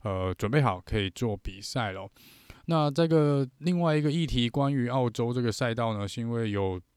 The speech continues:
鉴于之前这个，呃，网球明星球王 Djokovic 的签证的问题哦，因为他是属于没有打疫苗的运动选手。那这边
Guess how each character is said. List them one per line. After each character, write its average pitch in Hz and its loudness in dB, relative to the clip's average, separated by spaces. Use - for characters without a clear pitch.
鉴 127 0
于 101 -4
之 117 -8
前 92 -4
这 95 -6
个， 92 -2
呃， 95 -4
网 90 -4
球 92 -4
明 95 -4
星 101 -4
球 101 -2
王 98 -2
Djokovic 98 -4
的 90 -4
签 143 -4
证 156 2
的 110 0
问 127 0
题 90 -4
哦， 87 -8
因 95 -10
为 101 -4
他 113 -6
是 117 -6
属 92 -8
于 92 -6
没 98 -6
有 127 -4
打 92 -6
疫 107 -4
苗 87 -6
的 87 -8
运 127 0
动 113 0
选 92 -4
手。 98 -8
那 151 2
这 165 0
边 170 2